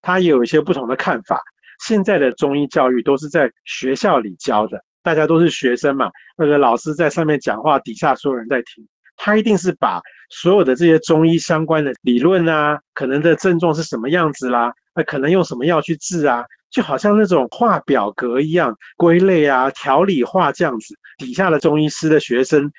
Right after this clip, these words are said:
就可能就是有点像是这种背诵的感觉，就把它统统背起来了。可是他说这样不对，因为啊，过去啊，古代的中医并不是这样子学的。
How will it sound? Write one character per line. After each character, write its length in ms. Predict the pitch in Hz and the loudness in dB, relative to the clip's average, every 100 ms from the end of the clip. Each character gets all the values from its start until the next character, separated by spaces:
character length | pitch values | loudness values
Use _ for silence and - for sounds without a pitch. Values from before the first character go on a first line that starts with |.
| _ | _
就 100 | - | -6
可 80 | 139 | -2
能 100 | 156 | 0
就 140 | 190 | 2
是 60 | 175 | 2
有 120 | 139 | 2
点 160 | 143 | 2
像 180 | 123 165 | 0 -4
是 120 | 156 | -2
这 160 | 151 160 | -2 0
种 200 | 143 117 - | -2 -4 -2
背 200 | 208 143 | 0 0
诵 280 | - 175 131 | 0 -2 0
的 100 | 123 | -2
感 200 | 117 98 | -4 -4
觉， 120 | - | -8
就 80 | 120 | -6
把 120 | 135 | -4
它 60 | 117 | -4
统 100 | - | -4
统 100 | 143 | -6
背 140 | 147 123 | -2 -2
起 180 | - 113 | -4 -10
来 60 | |
了。 200 | - - - _ _ - | -10 -12 -18 _ _ -6
可 100 | 160 | -2
是 60 | |
他 140 | 170 170 | -2 0
说 120 | 180 | 0
这 140 | 170 | 0
样 100 | 156 - | -2 -4
不 100 | 113 | -4
对， 240 | 131 - _ _ - - | -4 -4 _ _ -20 -2
因 160 | 175 214 | 2 4
为 160 | 202 | 2
啊， 160 | 131 - - - | 0 -4 -12 -6
过 220 | - 202 | 2 2
去 260 | 151 - 165 | 2 0 2
啊， 80 | 113 | 0
古 200 | - 127 | -4 -10
代 200 | 113 196 | -4 0
的 100 | 156 | 2
中 260 | 139 151 135 | 0 0 0
医 120 | 139 | 0
并 200 | 135 165 | 0 0
不 120 | 120 | 0
是 120 | 123 135 | -6 -4
这 140 | - | -2
样 80 | 131 | -2
子 120 | - | -4
学 320 | 107 - 92 | -6 -6 -6
的。 100 | 95 | -10